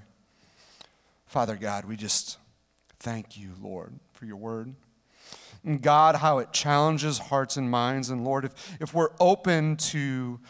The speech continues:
your Holy Spirit and what you're speaking, Father,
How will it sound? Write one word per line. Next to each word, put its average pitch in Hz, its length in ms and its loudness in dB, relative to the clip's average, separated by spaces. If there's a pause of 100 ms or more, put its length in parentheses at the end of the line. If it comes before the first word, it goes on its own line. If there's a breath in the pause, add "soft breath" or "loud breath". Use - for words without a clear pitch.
(240 loud breath)
your 139 140 -2
Holy 143 280 -2
Spirit 123 520 -4
and 123 200 -6
what 110 180 -10
you're 87 120 -12
speaking, 160 680 -4
Father, 101 640 -10